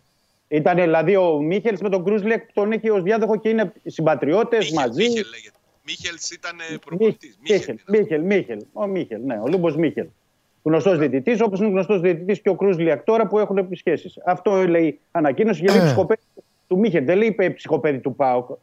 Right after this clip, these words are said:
Speaker 1: Δηλαδή αυτό ήθελα να σου ερμηνεύσω. Δεν είπε
Speaker 3: Λοιπόν, παιδιά.
Speaker 1: κάτι. Είναι
Speaker 3: Ωραία.
Speaker 1: ανακοίνωση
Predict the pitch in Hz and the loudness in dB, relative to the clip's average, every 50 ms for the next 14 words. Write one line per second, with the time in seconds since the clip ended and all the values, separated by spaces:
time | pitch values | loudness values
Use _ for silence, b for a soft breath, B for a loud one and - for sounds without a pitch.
0 | _ _ _ _ - - - - 135 131 139 165 185 147 - 214 214 - 196 185 | _ _ _ _ -20 -18 -10 -4 -2 0 2 2 0 2 2 2 2 2 2 0
1 | 180 165 135 - 147 131 123 120 123 120 117 110 92 - 107 98 95 123 143 156 | 0 0 0 0 0 0 0 0 -2 -2 -4 -4 -6 -8 -10 -8 -6 -4 -4 -4
2 | 156 170 160 151 147 139 131 127 117 - 180 170 127 180 180 151 131 139 123 120 | -2 0 0 2 2 2 2 0 -2 -4 -6 -6 0 0 0 0 0 -2 -2 0
3 | 156 160 160 135 107 - _ _ _ _ _ _ _ _ - 147 135 127 - - | 2 2 2 2 0 -6 _ _ _ _ _ _ _ _ -4 0 0 0 0 0
4 | 117 127 147 - 214 240 - - 220 214 165 151 208 220 226 220 180 - | -2 -2 -2 0 0 2 4 4 6 6 6 6 4 4 2 2 0 -2